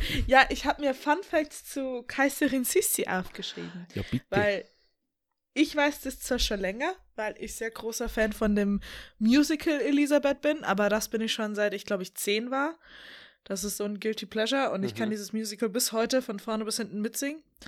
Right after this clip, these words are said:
Speaker 2: Aber
Speaker 1: Hm.
Speaker 2: willst du ein paar Fun Facts über die Kaiserin
Speaker 1: Ja,
Speaker 2: wissen? Weil
Speaker 1: bitte.
Speaker 2: die war viel mehr Hardcore, als man denkt.
Speaker 1: Ich möcht-,
Speaker 2: So.
Speaker 1: ich möchte noch etwas anfügen. Und, und erstens sollte ich aufhören, diesen
Speaker 2: Ja.
Speaker 1: Dialekt reden zu versuchen.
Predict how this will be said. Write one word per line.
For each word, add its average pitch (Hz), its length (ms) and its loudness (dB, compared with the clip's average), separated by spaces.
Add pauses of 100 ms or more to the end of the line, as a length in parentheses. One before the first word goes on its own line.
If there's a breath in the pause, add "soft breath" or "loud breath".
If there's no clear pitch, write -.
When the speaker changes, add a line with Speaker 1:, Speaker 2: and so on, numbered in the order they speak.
(640 loud breath)
Speaker 2:
Aber 208 580 4 (180)
Speaker 1:
Hm. 349 200 4 (220)
Speaker 2:
willst - 340 -2
du 254 60 4
ein 220 120 -6
paar 226 160 -4
Fun 240 240 0
Facts - 320 -8
über 226 160 -6
die 220 160 -14
Kaiserin 233 680 -4
Speaker 1:
Ja, 285 60 2
Speaker 2:
wissen? 202 320 2
Weil 190 80 -2
Speaker 1:
bitte. 208 140 0
Speaker 2:
die 196 60 -2
war 214 120 -2
viel 311 240 2
mehr 254 160 0 (680)
Hardcore, 262 540 0
als 240 260 -2
man 247 120 -6
denkt. 240 220 -6
Speaker 1:
Ich - 160 -2
möcht-, 139 200 -2
Speaker 2:
So. 151 100 -6
Speaker 1:
ich - 160 -12
möchte 139 280 -4
noch 110 160 -4
etwas - 360 -4
anfügen. 123 640 -6
Und, 92 200 -6
und 95 240 -8
erstens - 440 -4
sollte - 280 -2
ich - 100 -4
aufhören, 110 460 -2
diesen 110 260 -8
Speaker 2:
Ja. 196 60 -8
Speaker 1:
Dialekt 104 420 -4
reden 110 320 -4
zu - 120 -16
versuchen. - 560 -8